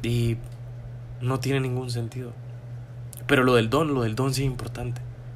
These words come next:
Encontrar tu don y empezar a hacerte responsable de este.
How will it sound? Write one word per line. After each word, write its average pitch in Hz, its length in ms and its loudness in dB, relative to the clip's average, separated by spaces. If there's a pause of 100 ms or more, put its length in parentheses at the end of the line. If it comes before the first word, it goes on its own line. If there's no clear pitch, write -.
(640)
Encontrar 117 480 0
tu 117 100 -2
don 131 320 2 (1040)
y 110 440 0
empezar 113 520 -2
a 113 960 2
hacerte 120 380 0
responsable 123 760 0
de 120 200 0
este. - 340 -6